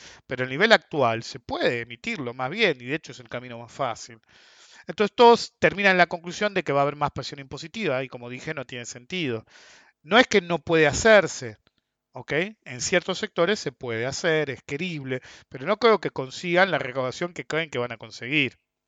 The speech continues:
El camino de la emisión, lamentablemente, es el único realista. Hay que saber cómo hacerlo para evitar un impacto inflacionario, pero es posible, no es desestabilizante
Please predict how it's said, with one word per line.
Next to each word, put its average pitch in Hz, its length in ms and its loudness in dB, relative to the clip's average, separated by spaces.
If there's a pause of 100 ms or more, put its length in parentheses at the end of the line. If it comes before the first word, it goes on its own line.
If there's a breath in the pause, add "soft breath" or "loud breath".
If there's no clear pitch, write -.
(640 soft breath)
El 147 140 -4
camino 226 320 2
de 196 60 4
la 180 80 4
emisión, 160 580 0
lamentablemente, 143 800 -2
es 123 120 -6
el 135 100 -8
único 190 300 -8
realista. 117 720 -8 (380 soft breath)
Hay 123 120 -8
que 120 100 -10
saber 110 280 -10
cómo 120 200 -10
hacerlo 190 680 4 (260 soft breath)
para 131 160 -4
evitar 127 260 -2
un 127 100 -14
impacto 131 340 -8
inflacionario, 185 720 0
pero 156 180 -4
es 240 120 8
posible, 120 720 -8 (300 soft breath)
no 190 220 0
es 208 140 6
desestabilizante 131 1500 0